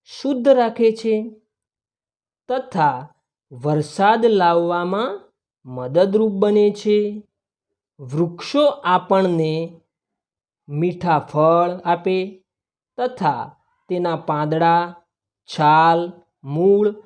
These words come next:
વગેરે દવામાં ઉપયોગી છે. તેમાંથી લાખ, ગુંદર,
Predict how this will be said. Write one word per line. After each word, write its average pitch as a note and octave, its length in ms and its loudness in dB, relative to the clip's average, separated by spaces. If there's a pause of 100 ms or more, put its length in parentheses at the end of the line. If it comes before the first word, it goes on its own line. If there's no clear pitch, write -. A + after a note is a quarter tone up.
(320)
વગેરે F#3 760 0 (280)
દવામાં F#3 1000 0 (640)
ઉપયોગી E3 960 -2 (580)
છે. E3+ 460 -6 (1000)
તેમાંથી G3 600 -2
લાખ, D3+ 600 0 (560)
ગુંદર, E3 920 0